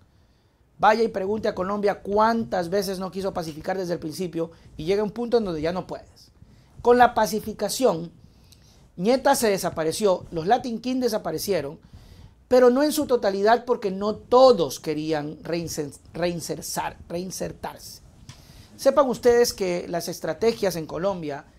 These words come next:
para tratar de eliminar a la guerrilla van por ahí. Nunca se pudo con el tema de la guerra, que luego tenían que ir a la pacificación y en algunos casos la inserción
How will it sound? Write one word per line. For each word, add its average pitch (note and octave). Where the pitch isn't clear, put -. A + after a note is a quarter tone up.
para E3
tratar F3+
de G#3
eliminar F3
a G3+
la G3
guerrilla F#3
van B3
por B3
ahí. B3+
Nunca D#4+
se A#3
pudo D4
con F#3+
el F3+
tema A#3+
de A3+
la F#3
guerra, E3
que G#3+
luego A3+
tenían A3
que G#3+
ir G#3+
a A3
la G#3+
pacificación F#3
y G3
en F3+
algunos F#3
casos F#3+
la G3+
inserción G#3